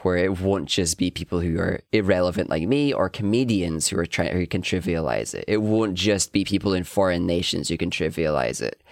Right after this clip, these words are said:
Uh, we will be able to see the more significant abolish the monarchy messages coming out over time.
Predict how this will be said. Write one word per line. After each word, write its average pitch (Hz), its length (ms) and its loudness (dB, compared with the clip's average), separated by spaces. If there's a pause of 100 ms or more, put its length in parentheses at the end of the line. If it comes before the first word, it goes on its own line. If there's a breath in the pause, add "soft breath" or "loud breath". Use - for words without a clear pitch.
(360 loud breath)
Uh, 80 340 0 (100)
we 113 160 2
will 107 300 4
be 101 120 4
able 98 180 2
to 95 100 2
see 95 300 2
the 85 320 0 (220)
more 98 420 2 (720 soft breath)
significant 113 1160 0 (200)
abolish 92 560 4
the 98 40 4
monarchy 87 420 2
messages 85 440 0
coming 95 300 0
out 95 200 0 (280)
over 123 340 2
time. 95 760 0